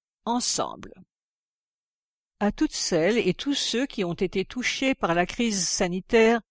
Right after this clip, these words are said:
nous apportons naturellement notre soutien et exprimons notre compassion aux familles endeuillées.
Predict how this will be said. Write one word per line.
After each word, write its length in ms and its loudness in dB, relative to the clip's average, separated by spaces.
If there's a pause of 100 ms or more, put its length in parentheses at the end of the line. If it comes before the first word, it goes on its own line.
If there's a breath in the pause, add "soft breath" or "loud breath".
(180)
nous 200 4
apportons 480 4
naturellement 800 2
notre 260 -4
soutien 560 -2 (320)
et 140 4
exprimons 640 0
notre 280 -2
compassion 720 0
aux 60 -2
familles 600 0
endeuillées. 560 -2